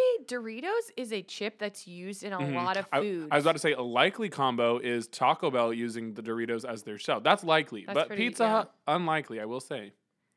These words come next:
Speaker 1: Okay. Well,
Speaker 2: What are some
Speaker 1: I
Speaker 2: other food ones?
Speaker 1: Rice porridge from McDonald's in Indonesia and Malaysia. McDonald's,
Speaker 2: Wait, what's the
Speaker 1: honestly
Speaker 2: combination? Is rice porridge not one item?
Speaker 1: No, just the fact that rice
Speaker 2: Oh, like, they
Speaker 1: <laughs>
Speaker 2: make rice
Speaker 1: No, that
Speaker 2: and then they
Speaker 1: rice
Speaker 2: turn it
Speaker 1: porridge
Speaker 2: into
Speaker 1: is at
Speaker 2: porridge.
Speaker 1: McDonald's.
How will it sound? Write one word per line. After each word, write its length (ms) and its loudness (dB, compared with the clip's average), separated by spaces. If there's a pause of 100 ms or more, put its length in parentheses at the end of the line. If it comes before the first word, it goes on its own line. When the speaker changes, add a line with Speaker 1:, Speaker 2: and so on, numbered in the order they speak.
(240)
Speaker 1:
Okay. 460 -10 (600)
Well, 460 -4
Speaker 2:
What 80 2
are 40 0
some 120 -4
Speaker 1:
I 40 4
Speaker 2:
other 100 2
food 260 -6
ones? 420 -12 (1000)
Speaker 1:
Rice 540 -2
porridge 760 -4 (480)
from 560 -2
McDonald's 960 -4
in 120 -8
Indonesia 840 -4
and 260 -6
Malaysia. 640 -6 (720)
McDonald's, 720 0
Speaker 2:
Wait, 80 6
what's 80 4
the 160 4
Speaker 1:
honestly 100 0
Speaker 2:
combination? 600 2
Is 120 -6
rice 220 2
porridge 320 0
not 160 -4
one 160 -2
item? 320 -4
Speaker 1:
No, 200 0
just 220 -10
the 80 -10
fact 280 -4
that 160 -6
rice 320 -6
Speaker 2:
Oh, 120 10
like, 140 6
they 140 6
Speaker 1:
<laughs> 0 -
Speaker 2:
make 260 2
rice 260 4
Speaker 1:
No, 60 4
that 140 2
Speaker 2:
and 100 2
then 60 6
they 80 4
Speaker 1:
rice 80 -2
Speaker 2:
turn 120 0
it 40 6
Speaker 1:
porridge 200 4
Speaker 2:
into 140 -2
Speaker 1:
is 40 -2
at 60 4
Speaker 2:
porridge. 160 4
Speaker 1:
McDonald's. 720 -6